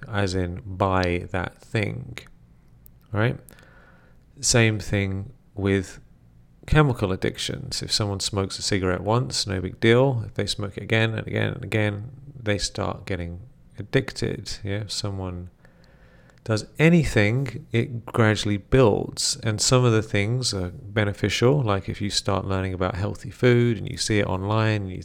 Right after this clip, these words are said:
think about it, talk about it, spend time with it, you end, probably end up going to the supermarket and buying different stuff and eating different food.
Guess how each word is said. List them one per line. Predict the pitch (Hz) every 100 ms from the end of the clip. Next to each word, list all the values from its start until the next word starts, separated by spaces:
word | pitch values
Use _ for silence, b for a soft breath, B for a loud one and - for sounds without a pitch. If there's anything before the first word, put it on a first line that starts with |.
| -
think | - 107
about | 98 104 101
it, | 101
talk | 107 101
about | 101 101 98
it, | -
spend | - 98 92
time | 107 101
with | 95
it, | 98 95 98
you | 110 113
end, | 113 110 -
probably | 107 101
end | 95 98
up | 98
going | 101 98
to | 98
the | 98
supermarket | - 98 98 90 87 - 98 - b b b b b b -
and | 98 95 - - - _ -
buying | 98 113 104 98
different | 101 - -
stuff | - 92 -
and | - -
eating | 147 135 - 101
different | 95 - 101
food. | - 98 - -